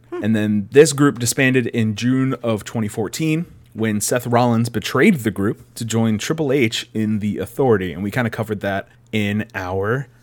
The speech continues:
Speaker 2: Heels and Faces episode.
Speaker 1: Oh.
Speaker 2: Yeah, hey, look at that. We're tying everything
Speaker 1: Hey.
Speaker 2: together.
Speaker 1: <laughs>
Speaker 2: It's all full circle.
Speaker 1: It's a nice little bow.
Speaker 2: Yeah, it's a beautiful little bow.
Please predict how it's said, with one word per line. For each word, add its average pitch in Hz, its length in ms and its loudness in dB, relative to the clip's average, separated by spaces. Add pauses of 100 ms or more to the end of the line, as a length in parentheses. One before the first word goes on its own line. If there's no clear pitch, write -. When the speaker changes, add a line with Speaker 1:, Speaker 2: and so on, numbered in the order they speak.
(260)
Speaker 2:
Heels 92 380 -8
and 107 160 -6
Faces 95 400 -8
episode. - 540 -16
Speaker 1:
Oh. 277 580 -6 (160)
Speaker 2:
Yeah, 120 340 0
hey, 127 260 -4
look 110 140 -2
at 113 60 -6
that. - 160 -8
We're - 80 -8
tying 123 260 -2
everything 117 280 0
Speaker 1:
Hey. 101 100 -4
Speaker 2:
together. 101 440 -4 (100)
Speaker 1:
<laughs> 233 120 -12 (400)
Speaker 2:
It's 123 160 -6
all 120 220 0
full 95 480 -6
circle. - 560 -6
Speaker 1:
It's - 100 -16
a 370 60 -4
nice 233 260 -4
little 294 220 -6
bow. 294 500 -2 (340)
Speaker 2:
Yeah, 294 200 -12
it's - 100 -10
a - 60 -20
beautiful - 360 -14
little 80 180 -14
bow. - 280 -16